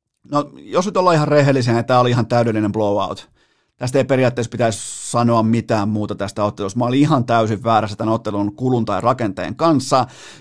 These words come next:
Jos otat pois vaikkapa Tyreek Hillin, äh, pudotuksen ja Mik-, äh, McCall Hardmanin fumblen,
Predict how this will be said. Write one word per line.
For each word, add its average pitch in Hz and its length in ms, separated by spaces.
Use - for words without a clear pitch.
Jos 165 200
otat 196 240
pois 156 440
vaikkapa 139 360
Tyreek 135 420
Hillin, 123 320
äh, 107 100
pudotuksen 135 580
ja 117 100
Mik-, 127 300
äh, 131 100
McCall 131 380
Hardmanin 117 760
fumblen, 113 680